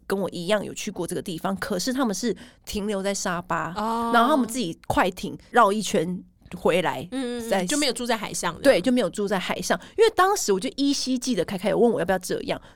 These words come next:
Speaker 1: 那我那时候就一派轻松，因为我以为那个海上是什么
Speaker 2: 马尔地夫。
Speaker 1: 巴黎，对，马尔地夫，不是，也 OK。
Speaker 2: 可是我觉得为了那个美景应该是很值得的。
Speaker 1: 还蛮值得的，而且就是你会想说，嗯，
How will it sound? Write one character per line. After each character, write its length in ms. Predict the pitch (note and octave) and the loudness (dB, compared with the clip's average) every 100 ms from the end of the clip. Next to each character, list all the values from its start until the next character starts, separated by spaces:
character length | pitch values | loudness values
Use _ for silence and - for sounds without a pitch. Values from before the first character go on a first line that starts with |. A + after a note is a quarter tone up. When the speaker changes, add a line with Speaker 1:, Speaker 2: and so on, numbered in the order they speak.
| A#4 | 4
Speaker 1:
那 120 | B4 | 6
我 60 | |
那 80 | C#4 | 6
时 80 | G4+ | 2
候 60 | A4+ | 2
就 260 | A#4 A#4 - _ | 2 0 -6 _
一 120 | - | -6
派 180 | C#4 G#4+ | 0 2
轻 160 | - F#4 | 2 0
松， 160 | F#4+ - | -2 -2
因 100 | G4 | 0
为 60 | |
我 100 | F#4 | 2
以 200 | A4 F#3 | 2 0
为 120 | E3+ F#3+ | -2 0
那 80 | |
个 100 | C4 | -2
海 180 | B3+ - | -4 -6
上 180 | F3+ A3+ | -4 -4
是 220 | A3+ A3+ F#3 - - | -2 -6 -6 -14 -6
什 80 | |
么 80 | F#3+ | 0
Speaker 2:
马 200 | G#3 B3 | 6 6
尔 60 | C4+ | 6
地 180 | C4+ C4 | 4 0
夫。 340 | A#3+ B3+ B3 | 6 10 12
Speaker 1:
巴 60 | B3+ | 12
黎， 180 | C4 | 12
对， 60 | B3 | 10
马 260 | A#3+ B3+ D4 | 8 8 8
尔 120 | B3+ | 4
地 180 | C#4+ B3+ | 2 0
夫， 120 | B3+ - - | 0 -6 -10
不 160 | F3 F#3 | -8 -6
是， 360 | - A3 G3 - - | -4 -2 -4 -4 -8
也 160 | A3+ G#3 - | -4 -4 -2
OK。 640 | - B3 B3 B3 - A#3 A3 | 2 6 4 2 0 2 4
Speaker 2:
可 60 | |
是 100 | C4 | 4
我 80 | F4+ | 4
觉 80 | C4+ | 4
得 60 | C4 | 2
为 180 | C4+ A#3 | 2 0
了 60 | |
那 100 | G#3+ | -2
个 60 | A3 | -6
美 240 | F#3+ E3 | -6 -6
景 220 | E3+ D#3+ C#3 | -6 -10 -8
应 40 | |
该 160 | F3 F#3 | -8 -8
是 100 | F#3 | -6
很 140 | F3+ | -8
值 240 | - - - | -10 -12 -14
得 120 | - | -14
的。 160 | - - | -16 -8
Speaker 1:
还 140 | - A3+ | 0 2
蛮 180 | A3 A#3+ | 4 0
值 200 | G#3+ G#3 | 0 2
得 140 | F#3+ | 4
的， 80 | F3+ | 4
而 60 | |
且 160 | C#4 C4+ - - - | 2 2 0 -14 -14
就 100 | - | -2
是 80 | G4 | 2
你 100 | G4 | 4
会 140 | A#3 D4 | 6 4
想 160 | A3 | 0
说， 400 | F#3 G#3+ G#3+ A3+ | -2 -2 -2 -4
嗯， 80 | - | -8